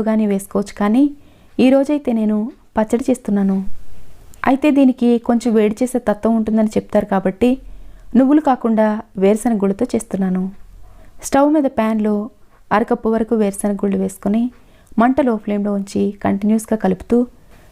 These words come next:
ఇందులో ఉండే పచ్చితనం పోయి కమ్మటి వాసన వచ్చే వరకు వేయించుకోవాలి.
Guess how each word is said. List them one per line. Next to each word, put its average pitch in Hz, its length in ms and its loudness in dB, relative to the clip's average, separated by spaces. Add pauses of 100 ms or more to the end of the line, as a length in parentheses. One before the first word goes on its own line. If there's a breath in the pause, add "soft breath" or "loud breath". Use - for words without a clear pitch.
(300 soft breath)
ఇందులో 294 300 6
ఉండే 269 220 2
పచ్చితనం 233 480 -2
పోయి 202 220 2 (200)
కమ్మటి 240 360 4
వాసన 202 300 -2
వచ్చే 202 240 -6
వరకు 208 280 -2
వేయించుకోవాలి. 196 680 0